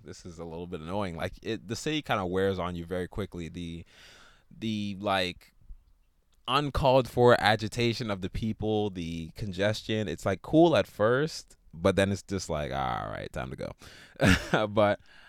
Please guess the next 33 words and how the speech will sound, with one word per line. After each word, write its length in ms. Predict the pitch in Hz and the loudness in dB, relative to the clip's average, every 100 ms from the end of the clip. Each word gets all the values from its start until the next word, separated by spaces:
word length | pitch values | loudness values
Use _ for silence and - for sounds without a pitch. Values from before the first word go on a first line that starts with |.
| - | -8
at 120 | - 110 | -2 0
the 60 | |
same 220 | 110 139 | 0 -2
time, 220 | 139 127 117 | -2 -2 -2
the 80 | |
photography 680 | 101 - 107 113 123 - 110 | -6 -6 2 2 2 -4 -4
opportunities 560 | 82 92 87 110 90 85 | -2 -2 -6 -8 -8 -8
there 160 | 85 82 | -8 -8
are 40 | |
great. 220 | 82 87 | -8 -8
If 100 | 82 | -6
you 120 | 113 | -8
looked 260 | 107 104 120 | -6 -4 -2
at 60 | 117 | 0
my 100 | 98 | -2
story 300 | - 101 95 | -2 -2 0
over 160 | 85 | -2
the, 320 | 87 85 80 | -2 -2 -4
um, 320 | 62 85 80 85 | -6 -10 -10 -8
the 80 | |
past 260 | - 90 87 | -2 -2 -2
few 100 | 98 | -4
days, 300 | 87 82 87 | -2 -2 -2
you'll 120 | 90 | -4
have 60 | 85 | -4
seen 300 | - 107 95 | -4 -4 -4
that 220 | 87 80 - | -4 -6 -6
I 60 | |
posted 320 | 82 104 - | -4 -4 -4
a 60 | 80 | -2
lot 160 | 87 95 | 0 0
of 60 | |
different, 340 | 90 - 87 | 0 -6 -10